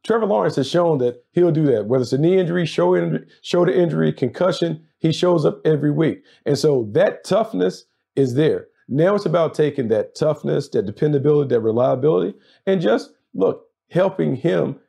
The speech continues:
help others. So l-, figure out what the quarterback does well, figure out what he's comfortable with, continue to talk to him through those game management situations, and allow him to slowly build up his own confidence and the confidence of others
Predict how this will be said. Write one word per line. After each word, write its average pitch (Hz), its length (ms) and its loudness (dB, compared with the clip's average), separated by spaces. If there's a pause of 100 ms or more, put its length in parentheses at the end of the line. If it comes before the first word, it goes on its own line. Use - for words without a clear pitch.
(140)
help 139 380 -2
others. - 400 -4 (120)
So - 180 -4
l-, 123 320 -4 (200)
figure - 400 0
out - 100 -2
what 147 160 -2
the 156 80 -6
quarterback 143 480 -2
does 139 220 0
well, 120 300 -4
figure 139 320 -2
out 135 60 -2
what 139 120 0
he's 160 120 -4
comfortable 117 360 -6
with, 110 140 -2
continue 143 360 -2
to 151 80 -2
talk 151 360 -4
to 120 240 -2
him 147 140 -4 (340)
through 143 120 2
those 127 200 0
game 131 300 0
management 131 420 -2
situations, 131 720 -4 (240)
and 139 140 0
allow 139 380 2
him 147 180 -2
to 117 60 -2
slowly 143 440 0
build 127 320 0
up 120 140 -2 (160)
his 131 220 0
own 151 240 0
confidence 135 480 -4
and 123 80 -2
the 117 60 -4
confidence 120 480 -4
of 120 100 -2
others 139 340 -2